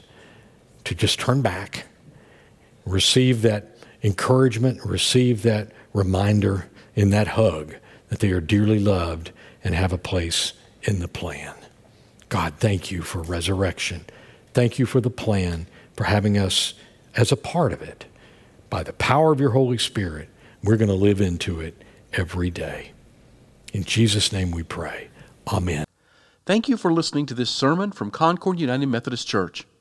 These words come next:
Speaker 2: This podcast is a ministry of Concord United, and we would love to hear from you. To contact us, please send an email to podcasts at concord united dot org with sermons in the subject line.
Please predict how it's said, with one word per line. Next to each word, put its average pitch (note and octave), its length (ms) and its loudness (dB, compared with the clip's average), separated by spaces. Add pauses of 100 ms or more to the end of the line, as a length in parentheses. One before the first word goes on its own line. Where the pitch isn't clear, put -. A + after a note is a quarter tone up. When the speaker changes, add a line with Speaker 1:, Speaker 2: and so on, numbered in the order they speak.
(400)
Speaker 2:
This A2+ 140 -4
podcast D3+ 600 2
is B2+ 100 -2
a C#3 80 2
ministry F3 420 0
of G#2+ 120 -2
Concord C#3 500 -2
United, C#3 400 -2
and C3+ 160 -4
we E3+ 100 -4
would C#3+ 180 -2
love E3+ 280 4
to D3+ 80 -4
hear E3 180 2
from G2+ 180 -4
you. E2 200 -8 (600)
To A2 80 -6
contact F3+ 580 0
us, G#2+ 200 -2 (320)
please C3+ 240 2
send E3 300 0
an A3+ 160 -6
email G#2 480 0 (220)
to B2+ 340 0 (240)
podcasts E3 840 -2
at A#2 180 -4
concord D3+ 500 0
united C#3 520 -2
dot D3+ 240 4
org F#2+ 340 -2 (220)
with A#2+ 300 0 (200)
sermons A#2 720 0 (160)
in A#2+ 120 -2
the A2 60 -2
subject - 460 -2
line. F#2 320 -2